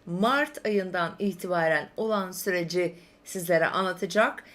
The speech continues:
Yılın sonuna kadar yaşamınızda nasıl olasılıklar olabilir hep beraber değerlendireceğiz. Evet, yükselen burcu, güneş burcu,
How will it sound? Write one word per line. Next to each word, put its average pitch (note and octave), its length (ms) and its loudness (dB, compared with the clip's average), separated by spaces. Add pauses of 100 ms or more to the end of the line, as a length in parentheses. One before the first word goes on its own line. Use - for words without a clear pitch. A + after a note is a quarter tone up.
(160)
Yılın A3 420 0
sonuna F#3 460 -6
kadar F#3+ 400 -2 (100)
yaşamınızda F3 920 -2 (540)
nasıl A#3+ 480 2
olasılıklar E3+ 760 -2
olabilir A3 680 -2
hep G#3+ 220 -6
beraber F3 520 2
değerlendireceğiz. D#3+ 760 0 (640)
Evet, D4 320 2
yükselen A#3+ 600 4
burcu, G#3 540 -2 (100)
güneş F3+ 500 -4
burcu, G#3 580 0